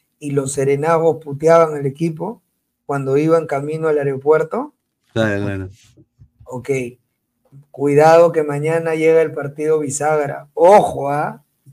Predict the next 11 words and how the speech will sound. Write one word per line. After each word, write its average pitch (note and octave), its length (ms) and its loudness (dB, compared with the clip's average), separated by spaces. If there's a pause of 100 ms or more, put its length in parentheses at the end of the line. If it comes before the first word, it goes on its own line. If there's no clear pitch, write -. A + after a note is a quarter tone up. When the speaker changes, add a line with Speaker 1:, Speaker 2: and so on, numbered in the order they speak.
(280)
Speaker 1:
Cuidado E3 680 6
que F3+ 100 -4
mañana, F3 680 -2 (240)
Speaker 2:
<laughs> - 220 -20
Speaker 1:
y E3+ 100 -4
después F3+ 840 2
Speaker 2:
No, B2+ 140 2
Speaker 1:
se D3+ 140 4
van C3 220 0
a G#2 80 -2
Speaker 2:
tampoco. G2+ 520 -6